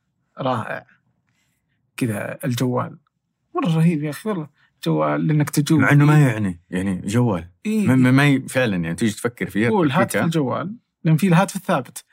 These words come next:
Speaker 2: يا سلام.
Speaker 1: يعني مرة رهيب يا أخي والله إنه، واسم درج، لما أقول لك: "أعطني رقم جوالك"، "كم جوالك؟" يا أخي اسم حلو. حتى الآلة الحاسبة، اسم معقد ترى. آلة حاسبة.
Speaker 2: مم.
Speaker 1: بس برضو يعني
Speaker 2: كالكوليتر أعقد منه.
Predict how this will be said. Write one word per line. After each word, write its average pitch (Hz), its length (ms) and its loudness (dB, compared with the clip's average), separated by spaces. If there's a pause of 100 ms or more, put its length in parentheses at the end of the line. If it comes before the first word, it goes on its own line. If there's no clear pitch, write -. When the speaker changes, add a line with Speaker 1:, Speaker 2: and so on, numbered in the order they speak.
Speaker 2:
يا 107 160 -2
سلام. - 220 -2
Speaker 1:
يعني 226 120 4
مرة 220 300 4
رهيب 185 300 2
يا 196 80 0
أخي 160 160 -4
والله 208 240 0
إنه، 147 360 0 (260)
واسم 240 420 4
درج، 185 340 4 (500)
لما 196 140 4
أقول 190 120 -2
لك: 175 80 -2
"أعطني 180 240 2
رقم 156 180 2
جوالك"، 135 520 -2 (280)
"كم 170 140 4
جوالك؟" 135 500 -2 (200)
يا - 60 -20
أخي 247 140 -6
اسم 190 520 -4
حلو. 180 200 -6 (100)
حتى 285 240 0
الآلة 185 200 0
الحاسبة، 127 480 -4 (140)
اسم - 180 2
معقد 135 460 0
ترى. - 280 -16 (680)
آلة 160 240 0
حاسبة. 139 520 -6 (200)
Speaker 2:
مم. 92 160 -12 (640)
Speaker 1:
بس 175 220 0
برضو 165 340 -2
يعني 131 160 0
Speaker 2:
كالكوليتر 117 720 -4
أعقد 85 320 -6
منه. 87 260 -6